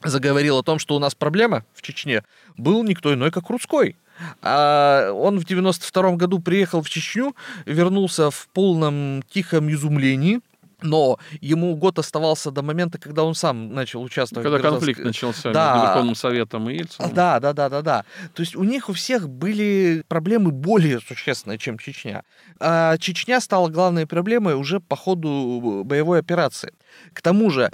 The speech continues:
Speaker 1: представления о собственных возможностях у российской стороны были неадекватными. В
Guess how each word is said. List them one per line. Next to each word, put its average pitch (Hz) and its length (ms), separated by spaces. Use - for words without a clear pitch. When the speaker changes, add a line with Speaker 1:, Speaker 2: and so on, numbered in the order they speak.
Speaker 1:
представления 180 720
о 170 80
собственных 165 580
возможностях 135 800
у 135 640
российской 143 380
стороны 139 340
были 143 240
неадекватными. 113 880
В 131 400